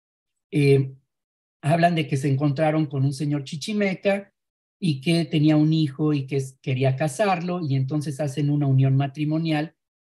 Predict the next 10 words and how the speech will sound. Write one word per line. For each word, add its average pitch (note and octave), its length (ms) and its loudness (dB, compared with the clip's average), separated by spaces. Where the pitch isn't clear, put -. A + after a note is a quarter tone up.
y, G#3 440 -4
eh, D3 340 0
de C#3+ 80 2
alguna F3 280 0
manera F#3 420 -2
para C3+ 200 -2
celebrar C#3+ 500 -4
esa, D3+ 460 -4
esa D3+ 260 -6
alianza, F3 920 -2